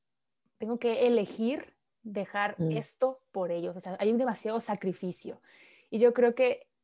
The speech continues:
Speaker 1: esa palabra se hace muy grande para las que no somos mamás porque es como, chin, yo dentro de
Speaker 2: <laughs>
Speaker 1: hoy soy muy egoísta y me va a costar mucho dejar de serlo, ¿no? Esta palabra sacrificio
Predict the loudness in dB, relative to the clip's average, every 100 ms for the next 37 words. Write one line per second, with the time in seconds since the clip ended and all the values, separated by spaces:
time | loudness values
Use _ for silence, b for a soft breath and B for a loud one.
0 | _ -2 -2 0 2 4 2 0 -4 0
1 | 4 6 6 6 4 2 0 -2 -4 -10
2 | _ _ _ _ 0 2 2 -2 -8 -4
3 | -4 -4 -2 -2 -4 -6 -8 -10 -8 -10
4 | -10 _ -10 -6 -4 -6 -8 -6 0 0
5 | 0 0 2 4 2 -2 4 8 8 8
6 | 8 8 8 6 6 2 0 -2 -2 -6
7 | -6 -4 -6 -8 -4 -2 -2 -4 -6 -8
8 | -8 b b b b _ -8 -6 -2 0
9 | 0 -2 -4 -2 -2 -4 -6 -6 -2 0
10 | -2 -6 -10 -6 -4 -2